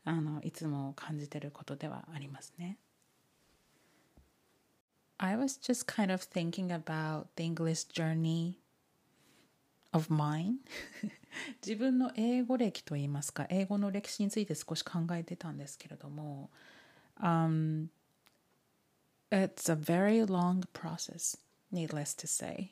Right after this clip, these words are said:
まあ、言うまでもなく、とってもとっても長い道のりを得てきて、and I still have a very long way to go.まだまだ <laughs> 終わりが見えないというか、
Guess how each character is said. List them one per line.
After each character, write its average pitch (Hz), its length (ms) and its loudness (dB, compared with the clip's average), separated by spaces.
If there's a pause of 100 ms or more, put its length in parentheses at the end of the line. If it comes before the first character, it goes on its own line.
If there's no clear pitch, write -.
ま 175 140 -4
あ、 - 20 -6
言 180 160 2
う 185 40 4
ま 185 140 6
で 185 120 4
も 165 140 2
な 151 140 0
く、 - 260 -10 (680)
と - 120 -4
っ - 20 -14
て - 200 4
も 180 140 6
と 175 100 2
っ 170 40 2
て - 160 2
も 196 120 6
長 180 300 4
い 185 80 4
道 160 240 2
の 156 80 2
り 151 140 -2
を 151 240 -2
得 165 100 0
て - 140 -10
き - 100 -10
て、 - 360 -8 (540)
and 180 160 4
I 175 100 4
still 196 300 4
have 175 560 2
a 165 100 -2
very 175 520 2
long 165 240 0
way 147 300 -4
to - 160 -10
go. - 360 -8 (580)
ま 185 220 4
だ 190 160 4
ま 160 240 4
だ 151 260 -4 (640)
<laughs> - 640 -8
終 185 100 4
わ 208 120 10
り 208 100 4
が 196 120 2
見 180 140 4
え 175 100 4
な 147 160 0
い - 180 -14
と - 80 2
い 214 60 8
う 202 80 4
か、 180 420 2